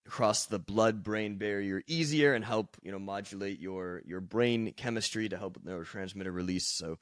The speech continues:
um, certainly a very powerful one. Light is one that has been a huge unlock for me. Um, again, Andrew Huberman talks about this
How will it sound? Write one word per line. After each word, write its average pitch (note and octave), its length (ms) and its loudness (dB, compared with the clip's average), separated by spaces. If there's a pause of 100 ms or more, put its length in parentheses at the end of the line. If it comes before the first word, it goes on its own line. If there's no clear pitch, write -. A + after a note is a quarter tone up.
(320)
um, F2 160 -8
certainly G2 420 -4
a F#2 60 -6
very F#2+ 200 -2
powerful G2+ 440 -2
one. B2+ 260 2 (180)
Light B2+ 560 4
is G#2 200 -10
one G2+ 340 -6 (300)
that G2 160 0
has A2+ 160 -10
been A2+ 140 0
a G#2 40 0
huge C#3+ 520 0
unlock G#2 420 -2
for - 140 -10
me. A#2+ 340 -2 (280)
Um, D2+ 260 -12 (100)
again, F#2+ 300 -6 (160)
Andrew G#2+ 240 -8
Huberman G#2 420 -6
talks G2 300 -8
about F#2+ 180 -2
this E2+ 160 -4